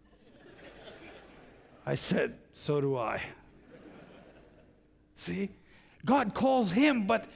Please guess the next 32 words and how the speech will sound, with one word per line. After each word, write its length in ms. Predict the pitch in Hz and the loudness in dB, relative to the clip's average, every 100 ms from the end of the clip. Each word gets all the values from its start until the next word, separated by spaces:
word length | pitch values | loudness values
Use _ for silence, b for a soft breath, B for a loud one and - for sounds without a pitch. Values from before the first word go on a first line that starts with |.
| B B B | B B B
he 200 | 220 320 | 6 8
understood 800 | 285 320 302 - - 349 349 320 | 8 4 2 0 2 4 4 2
the 80 | |
principle. 880 | 285 294 359 359 330 226 220 127 - - - - | 0 4 2 4 0 4 4 2 -2 -14 -12 -2
Is 120 | 202 | 0
God 280 | 143 277 294 | 4 4 4
speaking 520 | - 311 311 302 277 | 2 2 4 4 4
to 140 | - 262 | 4 4
you, 400 | 262 302 320 311 | 6 8 8 4
the 360 | 254 220 240 | 0 -2 -2
church, 600 | 226 - 311 320 - - | 0 2 4 4 2 -4
as 300 | - 226 208 | 0 2 2
well? 580 | 208 269 277 277 147 - - - - - - _ _ _ _ _ _ _ _ _ - | 0 2 4 4 2 -2 -18 -20 -20 -20 -20 _ _ _ _ _ _ _ _ _ 2
And 200 | 170 170 | 4 4
the 60 | |
answer 260 | 165 170 151 | 2 0 -4
is 120 | 131 | -2
yes. 400 | 170 160 120 - - B B | 0 0 -2 -10 -16 B B
One 160 | 196 226 | 4 6
more 140 | 220 | 6
thing. 280 | 214 226 131 - B B | 4 2 0 -6 B B
Who 320 | - 302 349 | 4 6 6
in 220 | 294 285 | 6 2
the 80 | 262 | 2
church 540 | - - 254 254 - - | 2 2 4 4 0 0
receives 560 | 208 - 247 226 170 | 0 2 2 2 0
vision 380 | 135 208 214 196 | 2 4 4 2
from 160 | 185 185 | 0 0
the 80 | |
Holy 220 | 160 180 156 | 2 2 0
Spirit? 400 | - 202 135 113 | 0 0 0 4
God. 320 | 185 214 | 4 4